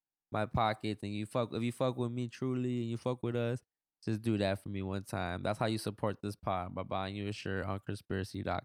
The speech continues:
com. We have a lot of smaller sizes, so smalls and mediums, we got you. We still, we still got some.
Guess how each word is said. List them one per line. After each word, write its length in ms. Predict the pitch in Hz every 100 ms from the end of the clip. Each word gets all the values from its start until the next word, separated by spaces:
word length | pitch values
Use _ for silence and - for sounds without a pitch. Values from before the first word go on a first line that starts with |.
| -
com. 260 | - - - _ _ _ _ -
We 160 | 104 110
have 240 | 110 107
a 120 | 87
lot 280 | 92 98 117
of 340 | 123 110 104 -
smaller 400 | - 107 104 113
sizes, 440 | - 92 92 - -
so 140 | 107
smalls 480 | - 110 104 110 113
and 80 | 110
mediums, 460 | 107 107 107 110
we 120 | 110
got 360 | 107 98 107 -
you. 200 | 113 123 123
We 120 | 113
still, 240 | - 110
we 100 | 107
still 180 | 113 117
got 240 | 107 104
some. 280 | - 127 143